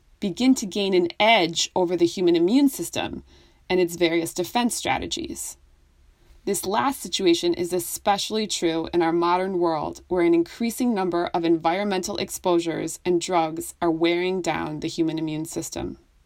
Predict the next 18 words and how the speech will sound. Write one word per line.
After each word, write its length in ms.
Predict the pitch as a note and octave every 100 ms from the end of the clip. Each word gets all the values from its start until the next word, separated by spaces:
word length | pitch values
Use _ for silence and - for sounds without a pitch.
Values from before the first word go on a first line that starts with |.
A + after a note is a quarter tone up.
| _ _ _ - _ _ -
And 120 | G3+
that's 200 | A#3 B3+
what 120 | C#4+
I'll 60 | C4
be 120 | B3
talking 400 | - A#3+ - G#3
about 340 | G3 F3 F3+ F#3+
in 60 |
one 120 | F3
of 80 | E3+
my 140 | E3+ E3
next 360 | G3+ - -
podcasts. 800 | - D#3+ - - - - - - _ _ _ _ _
What 320 | F#3 A3+ B3+ -
factors 580 | A#3 A3 - G3+ F3+
most 540 | F3 F3 G3+ C4 C4 G3+
knock 320 | G3 G#3 F4
down 480 | G3 E3+ E3 E3